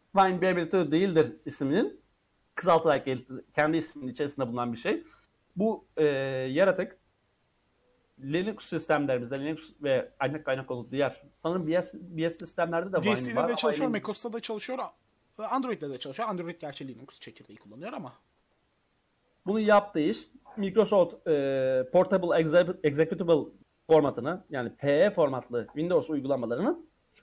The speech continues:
Speaker 1: Linux sistemlerde çalışmasını,
Speaker 2: Yani
Speaker 1: koşturabilmesini
Speaker 2: basitçe
Speaker 1: sağlayan
Speaker 2: exe
Speaker 1: sistem.
Speaker 2: dosyalarının Linux altında çalıştırmanızı sağlıyor.
Speaker 1: Daha çok gui'leri diyelim. Çünkü diğer şeylerin tam ayrıntısıyla, e, dosbox veya bir diğeriyle halledebiliyordu. Bu Vine'da,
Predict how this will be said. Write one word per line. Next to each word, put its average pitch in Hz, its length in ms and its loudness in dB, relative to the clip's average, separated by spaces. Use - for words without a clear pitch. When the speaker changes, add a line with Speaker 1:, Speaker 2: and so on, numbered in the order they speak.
Speaker 1:
Linux 247 320 0
sistemlerde 160 1000 0
çalışmasını, - 540 2
Speaker 2:
Yani - 80 -14
Speaker 1:
koşturabilmesini 175 580 4
Speaker 2:
basitçe 180 280 0
Speaker 1:
sağlayan 196 140 -6
Speaker 2:
exe 247 140 -2
Speaker 1:
sistem. 202 200 0
Speaker 2:
dosyalarının 160 720 -6
Linux 123 260 -18
altında 123 300 -16
çalıştırmanızı 117 840 -18
sağlıyor. 120 460 -18
Speaker 1:
Daha 294 180 8
çok 214 240 6
gui'leri 202 480 8
diyelim. 120 260 0
Çünkü 151 280 -4
diğer 170 180 6
şeylerin 175 500 2
tam 175 180 2
ayrıntısıyla, 170 640 4
e, - 540 -10
dosbox 165 440 4
veya 151 220 4
bir 147 220 -2
diğeriyle 151 300 6
halledebiliyordu. 151 760 2
Bu 190 220 0
Vine'da, 214 540 6